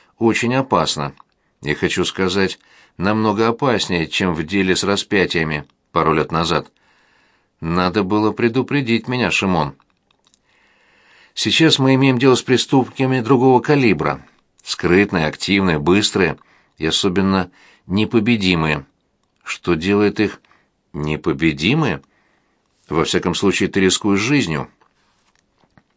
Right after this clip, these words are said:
«Вначале я так не считал, Ари. В противном случае не вовлёк бы во всё это твоего отца. Я предполагал провокацию, отдельное убийство,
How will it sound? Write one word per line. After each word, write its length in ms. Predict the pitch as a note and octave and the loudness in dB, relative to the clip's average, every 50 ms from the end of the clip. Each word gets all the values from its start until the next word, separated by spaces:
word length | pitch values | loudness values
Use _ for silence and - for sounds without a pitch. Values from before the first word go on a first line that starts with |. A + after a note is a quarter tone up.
| _ _ _ | _ _ _
«Вначале 560 | - E2+ F#2 G2 G#2 G2+ - - D3+ C#3+ G#2 | -4 -2 0 0 0 0 2 2 2 4 2
я 40 | E2+ | 2
так 240 | - E2+ D#2+ - - | 2 0 -2 0 0
не 120 | F#2 F2+ | -2 0
считал, 420 | D#2+ - - G#2 G2+ D#3 C#3+ D3 C#3+ | 0 0 -2 -2 0 2 2 4 4
Ари. 300 | C#3 C#3 C#3+ C3+ C3+ - - - - - - - - - - _ _ | 4 2 0 -2 -4 -8 -16 -20 -20 -20 -20 -20 -20 -20 -20 _ _
В 100 | - - | -18 -2
противном 480 | - A#2 B2+ C3+ - F#3 E3+ F3+ E3+ | 2 2 2 6 4 4 4 4 2
случае 500 | D#3+ - F#3 F#3+ F3+ - - F2 D2+ B1+ - _ _ _ _ _ _ _ | 2 4 4 4 4 2 0 -2 -2 -2 -8 _ _ _ _ _ _ _
не 220 | - D#2+ F#2+ G#2+ A2 | -6 -4 -2 -2 0
вовлёк 460 | G#2+ B2+ B2 A#2 B2+ C3+ C#3+ C3 A2+ | 2 2 2 2 2 2 2 0 0
бы 120 | A2 A#2+ | 0 2
во 120 | A#2 B2 A#2+ | 2 2 0
всё 180 | - - C#3+ | 0 0 0
это 380 | C3 A#2+ - - B2+ A#2+ A2+ - _ - | 0 0 -2 -4 -4 -6 -6 -10 _ -4
твоего 300 | - B2+ C3 B2+ B2+ C3 | 0 2 2 2 2 0
отца. 400 | C3 - - - E2+ D2 - - _ _ _ _ _ _ _ _ _ _ _ _ _ _ _ | 0 -2 -2 -2 -2 -4 -6 -8 _ _ _ _ _ _ _ _ _ _ _ _ _ _ _
Я 200 | - D2+ F2 E2+ | -2 0 0 0
предполагал 560 | - G2 F2+ - - F#2 F#2+ F#2 F#2+ G2 F#2+ | 0 -2 -2 0 0 0 0 2 2 0 0
провокацию, 720 | F2+ G2+ G2+ G#2+ A#2 - - D3 B2+ G2 - - - D2+ | 0 0 2 2 0 0 0 -2 -2 -2 -2 -4 -4 -2
отдельное 360 | D2+ C#2+ D2+ A2 A2+ G2 F2 E2 | -4 -2 0 0 0 2 0 0
убийство, 720 | D#2+ D#2 D#2 F2+ G#2 A#2 A2+ G#2+ - - G#2 G2+ G2+ | -2 -2 -2 0 0 0 0 -2 -2 -2 -4 -4 -4